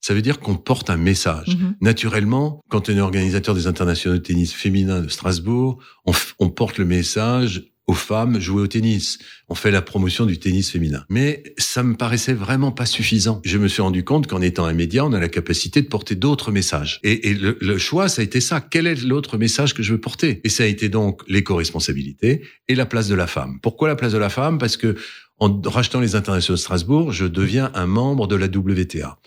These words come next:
Speaker 1: J'ai été très marqué, moi, pendant ma période de joueur de tennis professionnel, par le développement de la W T A et surtout par la personnalité de Billie Jean King,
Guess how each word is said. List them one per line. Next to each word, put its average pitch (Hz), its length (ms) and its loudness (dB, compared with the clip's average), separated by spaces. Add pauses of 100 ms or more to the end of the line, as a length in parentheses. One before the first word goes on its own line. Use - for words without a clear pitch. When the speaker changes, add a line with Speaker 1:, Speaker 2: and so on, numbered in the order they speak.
(260)
Speaker 1:
J'ai 117 120 2
été 117 160 2
très 151 180 0
marqué, 123 320 0
moi, 92 200 0
pendant 87 240 0
ma 80 240 2
période 85 460 -2
de 78 160 -2
joueur 85 240 2
de 80 60 -4
tennis 95 300 0
professionnel, 95 640 0 (340)
par 98 140 -2
le 98 100 2
développement 117 720 0
de 98 80 0
la 90 80 0
W 85 380 0
T 98 120 -2
A 131 280 2
et 110 40 2
surtout - 380 0
par 95 140 -2
la 90 80 2
personnalité 87 680 0
de 87 60 -2
Billie 82 240 2
Jean 90 180 2
King, 135 380 0